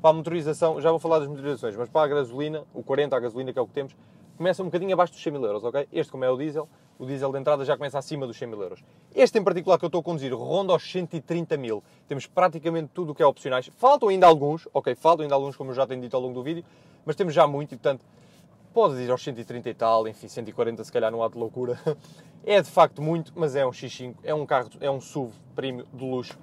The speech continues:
Portanto, tudo o que está aqui é bom, não tenho uma única coisa negativa a dizer, a não ser, eh, há coisas de design, eh, e talvez um ou outro acabamento que a mim, eh, eu preferisse outro material, mas existe, é a opção. Portanto, não neste aqui em específico, mas existe.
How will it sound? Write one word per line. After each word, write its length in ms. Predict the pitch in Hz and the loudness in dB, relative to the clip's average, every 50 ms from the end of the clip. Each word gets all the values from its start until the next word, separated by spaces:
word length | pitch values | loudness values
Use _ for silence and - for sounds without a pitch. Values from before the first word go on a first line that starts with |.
| - - - - | -20 -20 -20 -20
Portanto, 260 | - - 160 143 135 - - | -6 -4 -2 -2 -2 -4 -6
tudo 180 | 214 220 180 | -6 -4 -4
o 20 | 160 | -2
que 40 | |
está 140 | - - 185 | 2 4 4
aqui 220 | 170 - 180 180 - - | 4 2 -2 -8 -2 0
é 100 | 202 185 | 2 2
bom, 160 | 156 170 175 | 2 2 0
não 160 | 170 180 180 | 0 -2 -4
tenho 240 | 165 - 196 185 180 | -2 -2 -2 -2 0
uma 120 | 175 170 | 0 0
única 260 | 175 180 175 170 147 131 | 0 0 0 -4 -6 -6
coisa 240 | - 165 139 151 | -6 -6 -4 -4
negativa 320 | 151 139 143 139 143 131 139 | -6 -6 -6 -6 -2 0 0
a 40 | 131 | 0
dizer, 240 | 120 113 131 123 - - - - - | 0 -2 -4 -4 -4 -8 -14 -10 -2
a 220 | - 180 175 190 | 0 0 0 0
não 140 | 185 180 170 | 0 -2 0
ser, 200 | - 202 180 160 - - - | 2 0 0 0 -4 -14 -12
eh, 140 | - 180 - | -10 -8 -2
há 300 | - 175 175 175 170 165 | 2 4 6 6 6 6
coisas 300 | 151 - 175 160 165 147 | 4 2 0 -2 -2 -4
de 20 | 131 | -4
design, 400 | 151 156 123 123 135 131 131 123 - - - - - - - | -4 -2 2 4 4 4 4 0 -8 -18 -20 -20 -20 -20 -10
eh, 260 | - 139 139 139 135 131 | -4 0 2 2 2 0
e 80 | 135 | 2
talvez 320 | - 147 139 139 151 135 143 | 4 4 4 4 2 0 0
um 80 | 156 | 2
ou 100 | 151 147 | 4 4
outro 200 | 147 147 - 143 | 4 4 2 0
acabamento 600 | - 160 143 139 139 147 151 147 139 123 143 135 123 | 0 0 2 2 0 0 -2 -4 -4 -6 -8 -12 -12
que 360 | - - 143 139 135 127 127 | -8 -6 -6 -4 -2 -2 -2
a 60 | 131 | -2
mim, 260 | 131 139 143 135 131 127 | -2 -4 -6 -8 -8 -8
eh, 580 | 123 120 120 117 117 113 110 110 110 107 104 107 | -6 -6 -4 -2 0 0 2 2 2 0 -2 -4
eu 100 | 117 117 | -6 -8
preferisse 380 | - - - 143 139 127 - 151 | -10 -10 -8 -8 -8 -4 -2 -2
outro 160 | 139 - 135 | -2 -2 -2
material, 420 | 143 135 - 131 147 165 175 180 - - - - - | -2 -2 -2 0 2 2 2 2 0 -6 -16 -8 -6
mas 160 | 135 127 131 | -6 -4 -4
existe, 320 | 143 131 147 190 - - | -4 -4 -6 -6 -2 0
é 40 | 151 | 0
a 40 | 135 | 0
opção. 300 | 120 - - 127 139 - - - _ _ _ _ _ | 0 0 -2 -2 -2 -4 -8 -20 _ _ _ _ _
Portanto, 200 | - 127 120 104 | 0 0 0 -2
não 220 | 120 127 139 143 | 0 2 2 2
neste 260 | 139 139 131 117 - 123 | 2 0 -4 -6 -6 -10
aqui 120 | - 139 | -10 -10
em 40 | 131 | -10
específico, 440 | 120 - - 147 135 113 120 113 123 | -10 -10 -12 -14 -12 -12 -12 -10 -8
mas 140 | 120 110 | -8 -8
existe. 300 | 113 110 110 131 139 - | -8 -8 -10 -12 -12 -14